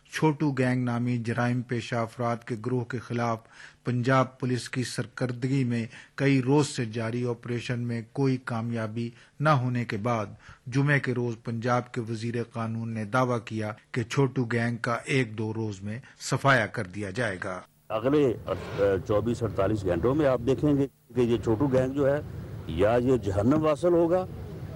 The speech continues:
Speaker 2: یا یہ جو ہے یہ ہتھیار پھینکے گا، آ، سرنڈر کرے گا۔ پالیسی ہے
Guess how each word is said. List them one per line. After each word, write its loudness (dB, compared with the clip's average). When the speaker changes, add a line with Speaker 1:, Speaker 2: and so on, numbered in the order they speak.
Speaker 2:
یا 2
یہ 4
جو 2
ہے 4
یہ 2
ہتھیار 0
پھینکے -4
گا، 2
آ، 2
سرنڈر 0
کرے -2
گا۔ -4
پالیسی 2
ہے 4